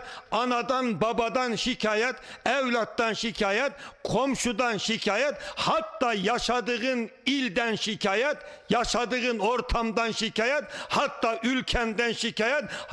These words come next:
idarecisinden şikayet, şikayet, şikayet. Hocam, bu şikayetlerde haklılık payımız yok mu? Var mı yok mu ayrı bir konu. Lakin şikayet bir şeyi çözüyor mu?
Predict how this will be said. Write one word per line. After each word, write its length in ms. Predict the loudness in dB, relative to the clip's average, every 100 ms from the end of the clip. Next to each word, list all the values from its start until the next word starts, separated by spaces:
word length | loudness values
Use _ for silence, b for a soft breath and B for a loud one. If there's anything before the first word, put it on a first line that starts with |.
| B 0
idarecisinden 1040 | 2 2 4 2 0 -2 0 2 2 0
şikayet, 600 | 0 -2 0 0 2 -2 -6 B
şikayet, 720 | -2 0 0 2 2 2 0 0
şikayet. 640 | -2 0 2 2 2 0 -8 -10 B B -12 -14 -14 -16 -16 -16 -18 -20 -20 -20 -20 -18 -4
Hocam, 440 | 2 2 2 2 2
bu 100 | 0
şikayetlerde 1120 | 0 0 2 2 2 0 0 0 0 0 -2 B B
haklılık 760 | -4 0 0 0 0 0 -2 0
payımız 540 | 2 2 2 0 0
yok 240 | 0 0 0
mu? 300 | 2 0 -4 -14 -20 -20 -20 -16 -2
Var 280 | 2 4 4
mı 180 | 2 2
yok 280 | 2 0 0
mu 80 |
ayrı 260 | 2 2 0
bir 100 | 0
konu. 440 | 2 2 2 0 -4 B B
Lakin 560 | 2 2 2 0 0 0
şikayet 640 | -2 -2 2 2 2 0
bir 120 | 0
şeyi 280 | 2 0 0
çözüyor 500 | 0 0 0 0 0
mu? 320 | 0 0 -2